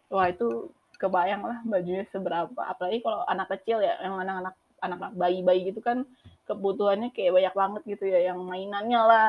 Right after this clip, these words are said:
yang itunya lah. Nah, jadi, ya, semoga, ya, terutama nih berdoa juga buat, buat orang-orang di sekitar aku, orang deket aku, di circle-circle aku juga, supaya mereka bisa mulai sadar kalau kita tuh,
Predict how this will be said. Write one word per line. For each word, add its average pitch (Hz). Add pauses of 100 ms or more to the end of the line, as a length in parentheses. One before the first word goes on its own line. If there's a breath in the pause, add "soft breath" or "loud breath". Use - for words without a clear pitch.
yang 175
itunya 214
lah. 214
Nah, 196
jadi, 220 (1400)
ya, 220 (1300 loud breath)
semoga, 208 (400)
ya, 220
terutama 208
nih 247
berdoa 196
juga 202
buat, 196 (260)
buat 185
orang-orang 196
di -
sekitar 196
aku, 185
orang 202
deket -
aku, 196
di 185
circle-circle 208
aku 196
juga, 196
supaya 190
mereka 190
bisa 190
mulai 185
sadar 180
kalau 170
kita 175
tuh, 220